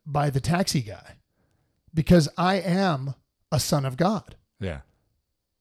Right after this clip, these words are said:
Speaker 1: Therefore,
Speaker 2: There is no wrong decision.
Speaker 1: Exactly. If I was destitute, that opportunity would have never even come 'cause I wouldn't even be in New York City. I wouldn't even,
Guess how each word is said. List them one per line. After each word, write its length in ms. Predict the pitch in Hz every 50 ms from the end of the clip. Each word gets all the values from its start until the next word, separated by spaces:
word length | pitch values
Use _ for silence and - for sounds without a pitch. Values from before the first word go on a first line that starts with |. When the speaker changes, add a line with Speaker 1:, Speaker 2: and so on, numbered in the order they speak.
| _ _
Speaker 1:
Therefore, 520 | 127 156 175 170 - - 180 175 175 170
Speaker 2:
There 40 | 156
is 220 | 110 117 113 92 95
no 140 | 107 104
wrong 320 | 98 90 98 98 98 98 95
decision. 580 | 95 95 - - 110 113 117 101 - 65 - _ _
Speaker 1:
Exactly. 440 | 208 180 135 131 196 214 190 175 - -
If 160 | 170 - -
I 120 | 196 214
was 220 | 220 202 175 127 -
destitute, 760 | - 180 202 240 - - 190 139 - 151 147 156 165 165 165
that 280 | 165 180 190 - _ _ _ - -
opportunity 480 | - 147 - 165 135 - 175 180 185
would 120 | 151 160 151
have 100 | 135 143
never 320 | 156 165 160 160 156 156
even 220 | 156 147 147 151 143
come 280 | - 208 240 214 156
'cause 120 | 143 - -
I 40 | 160
wouldn't 160 | 160 170 170 156
even 120 | 147 139
be 160 | 123 175 214
in 80 | 202 165
New 60 | 151
York 180 | 143 139 139 -
City. 160 | - 156 170
I 20 | 185
wouldn't 200 | 180 170 160 165
even, 100 | 170